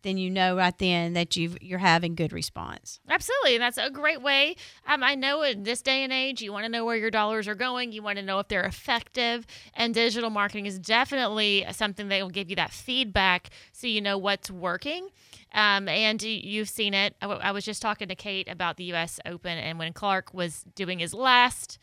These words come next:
Speaker 2: putt in, everyone had their phone. I was kinda sad. We both were kinda sad about it. We're like, "Put 'em away. Enjoy the moment. This is U S Open." Um, but they all have their phone. Everyone's got their phones in their hands constantly. So
Speaker 1: Yes, they do.
Speaker 2: this is a great way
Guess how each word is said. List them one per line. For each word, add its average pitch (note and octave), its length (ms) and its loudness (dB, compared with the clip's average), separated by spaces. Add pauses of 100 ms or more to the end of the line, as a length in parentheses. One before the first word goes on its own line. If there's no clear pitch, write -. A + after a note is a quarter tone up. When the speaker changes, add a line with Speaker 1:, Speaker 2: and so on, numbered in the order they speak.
(460)
Speaker 2:
putt C4 220 4
in, G#3 500 2
everyone A#3+ 680 6
had A#3 260 6
their C4 140 6
phone. B3 960 4 (400)
I - 40 -6
was C4+ 100 -2
kinda C#4 240 6
sad. A3+ 160 4
We C#4 80 4
both C#4+ 240 6
were D#4 80 2
kinda B3+ 220 4
sad A3 240 6
about G#3+ 200 6
it. F#3+ 60 2
We're G#3+ 60 4
like, A3 120 2
"Put G#4+ 160 -2
'em G#4 80 0
away. G4+ 380 4
Enjoy F4+ 320 0
the F#4+ 80 0
moment. F4 400 2
This - 160 -6
is C#4 160 -6
U D4 120 0
S D4 180 2
Open." B3 440 0
Um, G#3 280 2 (340)
but F#3 120 -4
they C4 140 6
all D#4 220 8
have G#4+ 180 4
their G4 140 -2
phone. F#4 220 0
Everyone's E4+ 320 0
got E4 120 0
their D4 120 -2
phones C4 280 -2
in B3 80 -6
their G#3 140 -2
hands G3 260 -4
constantly. - 600 -6
So - 140 -6
Speaker 1:
Yes, D#3 200 2
they F3 160 -10
do. D#3 320 -12 (160)
Speaker 2:
this C4+ 180 -6
is C4+ 100 -4
a B3 40 -4
great A#3 260 2
way G#3+ 220 4